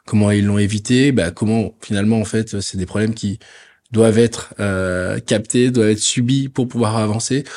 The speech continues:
Donc ça, c'est des apprentissages et, et comme tu l'as dit, c'est, c'est aller capter la bonne information.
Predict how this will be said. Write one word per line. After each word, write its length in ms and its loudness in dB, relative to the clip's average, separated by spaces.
Donc 100 0
ça, 140 2
c'est 120 0
des 120 2
apprentissages 720 0
et, 260 -4
et 60 -4
comme 200 -4
tu 140 -8
l'as 100 -2
dit, 280 -2
c'est, 240 -4
c'est 240 -2
aller 140 -2
capter 300 -4
la 120 0
bonne 200 0
information. 540 -2